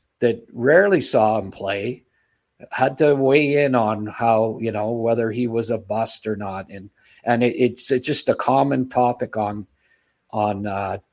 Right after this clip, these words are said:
T S N and, and Sportsnet. And it, it bothers me 'cause we, as, as I, as I say, just about every broadcast, you, you wait five years on kids before you really start judging them. And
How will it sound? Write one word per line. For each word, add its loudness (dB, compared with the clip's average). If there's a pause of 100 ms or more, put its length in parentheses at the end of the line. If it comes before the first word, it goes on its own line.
(260)
T 6
S 6
N 2
and, -6
and -4
Sportsnet. -2
And -8 (720)
it, -8 (300)
it 8
bothers 8
me 2
'cause 0 (460)
we, -4 (920)
as, 6
as 6
I, 10
as 0
I 4
say, 4
just -6
about 2
every 2
broadcast, 0
you, -2
you -2
wait 2
five 0
years -6
on -10 (420)
kids -2
before -4
you -4
really -2
start -6
judging -8
them. -12
And -10